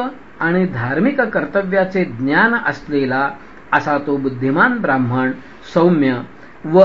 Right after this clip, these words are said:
अर्थपूर्ण अशा वाणीने त्याला म्हणाला, प्रल्हादा, पहा, प्राण्यांची उत्पत्ती, वृद्धी,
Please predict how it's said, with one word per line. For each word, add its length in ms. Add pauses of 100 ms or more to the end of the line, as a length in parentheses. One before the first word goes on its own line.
(120)
अर्थपूर्ण 680 (440)
अशा 260
वाणीने 400
त्याला 300
म्हणाला, 420 (400)
प्रल्हादा, 600 (500)
पहा, 260 (600)
प्राण्यांची 600
उत्पत्ती, 840
वृद्धी, 640